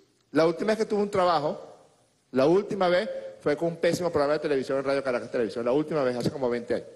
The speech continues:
¿Y de dónde saca cincuenta mil dólares mensuales Julio Borges para mantener a su esposa, a sus hijos y para viajar como viaja? ¿Quién le paga los pasajes?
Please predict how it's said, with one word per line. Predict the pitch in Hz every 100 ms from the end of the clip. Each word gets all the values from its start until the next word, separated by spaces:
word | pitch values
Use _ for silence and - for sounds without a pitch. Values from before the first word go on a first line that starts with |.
| - _ _ _ _ _ _ _ _ _
¿Y | 156
de |
dónde | 214 285
saca | - 262
cincuenta | 302 269 165 147 147
mil | 156
dólares | 175 175
mensuales | 147 147 147
Julio | 156 151
Borges | 139 131 156
para | 139
mantener | 127 117 120 127
a |
su | 151
esposa, | - 165 156 156 151 - - -
a | 120
sus | 123 -
hijos | 165 160 139 151 - -
y | 151
para | 151 151 156 165
viajar | 165 147 156 160
como | 175 170
viaja? | 147 151 143 139 139
¿Quién | 180 247
le |
paga | 285 262
los | 247
pasajes? | 180 - 101 90